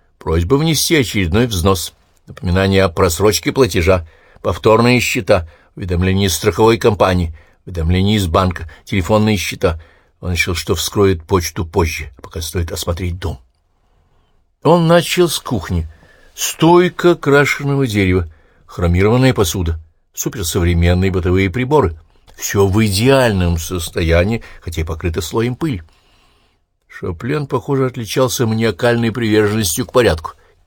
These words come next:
Или у него была домработница? Если да, то давал ли он ей ключи? Почему-то был уверен, что нет.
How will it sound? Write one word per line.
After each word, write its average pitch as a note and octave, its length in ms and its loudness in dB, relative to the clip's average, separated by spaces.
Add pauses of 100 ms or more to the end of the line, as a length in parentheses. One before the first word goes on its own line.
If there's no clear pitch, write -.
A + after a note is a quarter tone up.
(120)
Или A2 300 0
у A2 100 0
него A2+ 240 4
была A2 240 4
домработница? A2 960 0 (480)
Если F2+ 440 -2
да, F2+ 180 2
то F#2 120 0
давал F2+ 320 4
ли F#2 140 2
он F#2 140 2
ей G2+ 160 2
ключи? C3 580 -2 (460)
Почему-то D#2+ 320 -8
был E2 200 -2
уверен, F2 280 4
что - 180 -4
нет. G#2+ 320 -2